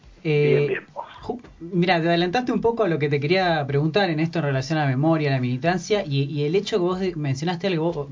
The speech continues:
Speaker 1: que, que dijiste, "Yo soy servidor público", ¿no? Y, y, y, y siempre lo,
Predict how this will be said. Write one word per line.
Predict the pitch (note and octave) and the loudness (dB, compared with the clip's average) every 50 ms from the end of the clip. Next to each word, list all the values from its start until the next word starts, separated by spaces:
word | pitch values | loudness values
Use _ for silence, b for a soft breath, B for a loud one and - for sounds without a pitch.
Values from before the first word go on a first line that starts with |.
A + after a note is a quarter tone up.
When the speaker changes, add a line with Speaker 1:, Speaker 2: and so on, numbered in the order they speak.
| C3+ | -10
Speaker 1:
que, | - C#3 C3+ | -10 -8 -6
que | C3+ C#3 | -4 -2
dijiste, | C3+ C3+ F3+ E3+ - | -2 -2 -4 -4 -4
"Yo | C#3 - G#3 | -4 -4 -4
soy | G3+ - G#3 G3+ | -2 -2 -2 -4
servidor | - - C3 C#3 C3+ D3 F3 F3 E3+ | -2 -2 0 2 2 2 2 2 0
público", | - F#3 F3+ D#3+ C#3 B2 B2 B2 - A#2 | 2 2 2 2 2 0 -2 -4 -6 -8
¿no? | A#2 D3+ F#3+ G3+ - B B B B B B B | -6 -6 -6 -6 -8 B B B B B B B
Y, | D3 D3 D3 | -6 -6 -4
y, | - C#3+ C3+ B2 - | -4 -4 -4 -4 -4
y, | C3 B2+ A#2+ A#2 A#2 A#2 - | -6 -6 -6 -6 -6 -6 -6
y | C3 | -6
siempre | - G#3+ A3 A3 A3 A#3+ A3 | -4 -2 -4 -2 0 0 0
lo, | F3+ D3+ | 0 0